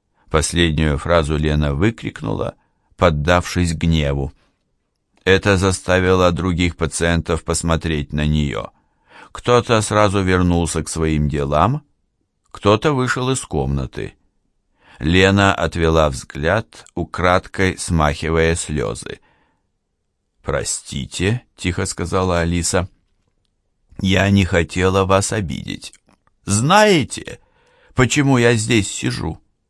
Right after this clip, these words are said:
прошептала Лена. «Потому что только тут и безопасно, как показал пример моего отца.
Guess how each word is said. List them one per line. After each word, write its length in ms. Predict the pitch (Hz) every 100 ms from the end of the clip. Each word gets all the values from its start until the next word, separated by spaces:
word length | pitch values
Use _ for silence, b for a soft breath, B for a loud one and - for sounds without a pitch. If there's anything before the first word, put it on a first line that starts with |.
| _ _ B B B
прошептала 580 | 98 104 95 85 76 73
Лена. 360 | 64 65 69 - _ _ _ _ _ _ _ -
«Потому 340 | 101 143 160
что 200 | - 139
только 400 | 139 147 139 139
тут 300 | 139 165 156
и 60 | 147
безопасно, 920 | 147 135 143 143 143 117 - 90 - _ _ _ _ _ _ _ _ -
как 180 | 123
показал 540 | - 113 117 107 113 104
пример 400 | 113 110 107 95
моего 340 | 104 104 104
отца. 420 | 101 - - -